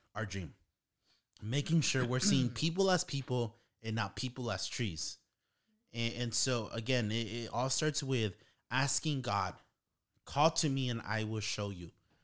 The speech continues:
Speaker 1: And I think God wants to show us. And, and maybe perhaps you're seeing things not the way as they should be seen. And maybe your prayer should be, "God, touch my eyes once again.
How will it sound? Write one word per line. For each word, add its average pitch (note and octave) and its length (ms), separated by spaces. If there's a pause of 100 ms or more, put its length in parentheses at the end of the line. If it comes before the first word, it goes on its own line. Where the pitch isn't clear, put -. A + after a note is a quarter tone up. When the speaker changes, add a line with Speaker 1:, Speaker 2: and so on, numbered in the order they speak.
(160)
Speaker 1:
And G2+ 120
I G#2+ 40
think C3 240
God B2+ 280
wants B2+ 300
to A#2 120
show G2+ 300
us. - 360 (640)
And, G#2 280
and A2+ 160
maybe B2+ 180
perhaps A#2+ 460
you're A2+ 140
seeing C#3+ 400
things A#2 540 (460)
not C3 320
the F3 80
way C#3 240
as C3+ 180
they A#2+ 80
should C#3+ 360
be D3 120
seen. A#2 240
And A2 120
maybe D3+ 280
your D#3 220
prayer C#3 340
should A#2 180
be, G#2+ 100
"God, A2 360 (1000)
touch - 260
my C#3 200
eyes A#2 260
once G#2+ 260
again. F#2+ 320